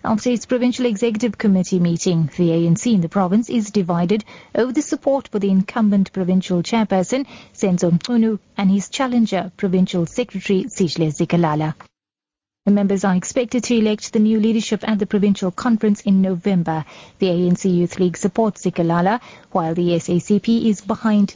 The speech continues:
the current leadership. Here's S A C P's provincial secretary, Themba Mthembu.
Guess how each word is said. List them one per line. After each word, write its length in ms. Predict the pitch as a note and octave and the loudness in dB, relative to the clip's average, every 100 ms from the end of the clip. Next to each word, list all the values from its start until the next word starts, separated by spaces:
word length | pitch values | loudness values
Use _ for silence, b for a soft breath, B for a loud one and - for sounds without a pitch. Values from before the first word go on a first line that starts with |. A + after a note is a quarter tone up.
| - | -6
the 80 | A3 | -6
current 600 | - - A#3 G#3 - C4 | -6 -4 2 2 0 -4
leadership. 600 | F#3+ F3+ F3+ - - - B B | -2 -2 -2 -6 -6 -8 B B
Here's 240 | - E3+ - | -2 -2 0
S 220 | F3+ - | -4 -2
A 80 | F3 | -4
C 180 | - F3+ | -2 0
P's 260 | F3 E3 | 0 -2
provincial 500 | F#3 F3 F3 - E3+ | 0 2 2 2 -4
secretary, 720 | - C4+ A#3 A3 - A#3+ A3 - - | -2 -6 -4 -6 -2 0 0 -4 -4
Themba 380 | F3+ D#3+ D3+ | 0 0 -2
Mthembu. 640 | A3 F#3 - D#3+ C#3+ D3 | 0 0 0 -8 -6 -10